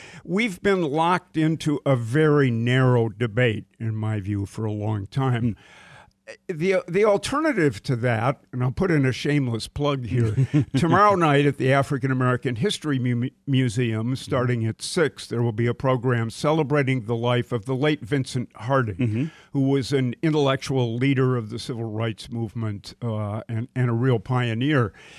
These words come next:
Speaker 1: And Vincent, uh, used to, had an expression that is widely quoted, and he said, "I am a citizen of a country that does not yet exist." And to me,
Speaker 2: Hmm.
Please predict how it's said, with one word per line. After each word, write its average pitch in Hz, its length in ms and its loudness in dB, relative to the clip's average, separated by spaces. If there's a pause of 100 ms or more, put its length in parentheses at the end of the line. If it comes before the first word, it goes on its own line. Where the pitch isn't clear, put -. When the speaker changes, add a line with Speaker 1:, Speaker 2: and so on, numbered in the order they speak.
(220)
Speaker 1:
And 170 200 -2 (220)
Vincent, 139 920 -2 (220)
uh, 123 480 -2 (240)
used 147 580 -4
to, 127 340 0 (240)
had 180 280 2
an 151 160 4
expression 127 840 -4
that 123 100 -4
is 131 220 -4
widely 123 640 0
quoted, 117 580 -2
and 110 160 -6
he 123 140 -2
said, 123 340 -2 (100)
"I 170 280 2
am 147 280 0
a 139 80 2
citizen 143 680 -2
of 123 160 0
a 120 60 -6
country 135 440 -2
that 117 300 -4
does 131 240 0
not 123 340 -2
yet 117 320 -4 (140)
exist." 120 840 -2 (360)
And 143 220 -2
to 160 120 0
me, 156 560 2
Speaker 2:
Hmm. 131 140 0